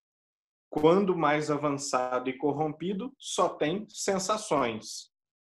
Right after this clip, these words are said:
Quando instruído e depurado, tem sentimentos."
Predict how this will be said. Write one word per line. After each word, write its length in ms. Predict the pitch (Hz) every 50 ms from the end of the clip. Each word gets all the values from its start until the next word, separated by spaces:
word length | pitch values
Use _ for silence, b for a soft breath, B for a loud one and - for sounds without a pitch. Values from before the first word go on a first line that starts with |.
| _ _ _ _ _ _ _ _ _ _ _ _ _
Quando 460 | - 190 208 240 240 233 214 202 208
instruído 1000 | 208 220 226 220 - - - 208 185 180 175 170 165 170 180 180 147 131 - - -
e 80 | 156
depurado, 1000 | 143 131 147 143 147 - 139 135 131 135 151 190 202 185 147 120 117 113 113 - -
tem 160 | 151 156 156
sentimentos." 1120 | - - - 170 160 160 - 196 190 175 135 120 110 107 107 - - - - - - _